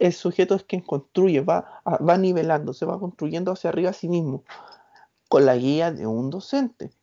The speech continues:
con la asesoría de un docente, y así funcionan gra-, varios, varios tipos europeos, pero nosotros, nuestro sistema ni siquiera es inductivo,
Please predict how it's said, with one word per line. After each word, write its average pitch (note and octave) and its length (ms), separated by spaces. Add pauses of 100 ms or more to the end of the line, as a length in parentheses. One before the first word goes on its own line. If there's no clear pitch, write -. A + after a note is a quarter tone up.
con C#3 220
la B2+ 80
asesoría E3 560
de E3+ 100
un E3+ 100
docente, A3 600 (240)
y - 60
así - 180
funcionan A#3+ 420
gra-, A3 160
varios, A3+ 460
varios G#3+ 440
tipos A3 260
europeos, F#3 520 (460)
pero F3 180
nosotros, A3 540 (180)
nuestro D#3 260
sistema G#3 400
ni A3 80
siquiera F#3+ 280
es A3+ 60
inductivo, F3+ 960